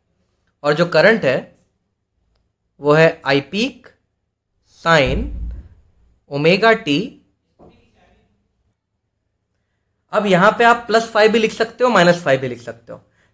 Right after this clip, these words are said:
करंट को आप लीडिंग भी मान सकते हो, लैगिंग भी मान सकते हो, एंड रिजल्ट सेम ही आने वाला है।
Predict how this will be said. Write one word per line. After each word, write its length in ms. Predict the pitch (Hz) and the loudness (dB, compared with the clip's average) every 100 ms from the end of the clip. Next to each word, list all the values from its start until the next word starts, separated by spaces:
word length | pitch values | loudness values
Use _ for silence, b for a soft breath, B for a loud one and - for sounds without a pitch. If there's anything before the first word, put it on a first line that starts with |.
| - | -6
करंट 300 | 156 185 190 | 0 0 0
को 60 | 202 | 2
आप 180 | 202 202 | 0 2
लीडिंग 280 | 156 175 202 | -2 -2 0
भी 80 | 202 | 0
मान 200 | 190 190 | 0 0
सकते 280 | 190 - | -4 -2
हो, 60 | 233 | 0
लैगिंग 340 | 170 151 175 | 2 2 2
भी 60 | 185 | 2
मान 180 | 175 156 | 2 2
सकते 280 | 160 - 170 | 0 -6 -4
हो, 60 | |
एंड 180 | 190 175 | 0 2
रिजल्ट 280 | 165 160 185 | 2 2 0
सेम 200 | 180 135 | 0 -4
ही 60 | 131 | -2
आने 200 | 117 117 | -6 -8
वाला 240 | 110 107 | -12 -16
है। 80 | 113 | -20